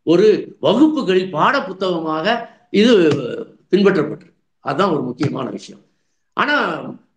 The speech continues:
பாத்தீங்கன்னா, இங்க நம்ம பேசுற தத்துவங்கள்,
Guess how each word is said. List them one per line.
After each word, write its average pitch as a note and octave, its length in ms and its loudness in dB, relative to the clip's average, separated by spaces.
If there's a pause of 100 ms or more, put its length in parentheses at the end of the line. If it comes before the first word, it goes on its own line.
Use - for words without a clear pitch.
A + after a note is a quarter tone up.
(220)
பாத்தீங்கன்னா, G3+ 560 -2
இங்க F3+ 160 -2
நம்ம D#3+ 180 -4
பேசுற G3+ 600 2
தத்துவங்கள், F3 640 2